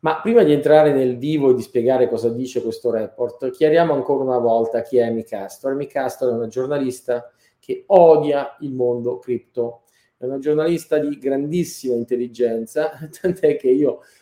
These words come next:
sono costretto a concordare con lei nel novantacinque per cento dei casi, perché le sue critiche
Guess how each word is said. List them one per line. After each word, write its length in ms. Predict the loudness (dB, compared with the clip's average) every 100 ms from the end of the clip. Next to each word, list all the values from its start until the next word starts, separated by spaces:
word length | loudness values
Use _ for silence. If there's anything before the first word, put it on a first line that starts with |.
| _
sono 320 | -14 -6 -4
costretto 480 | -6 -6 -6 -4 -4
a 80 |
concordare 640 | -4 -10 -8 -8 -2 0 0
con 240 | -2 -4
lei 240 | 0 2 2
nel 160 | 0
novantacinque 680 | 0 -2 -4 -8 -10 -6 -4
per 140 | -4
cento 340 | -4 -8 -8 -8
dei 140 | -10
casi, 420 | -6 -8 -8 -16
perché 280 | -20 -20 -8
le 80 | -8
sue 220 | -4 -6
critiche 640 | -4 -6 -6 -10 -8 -8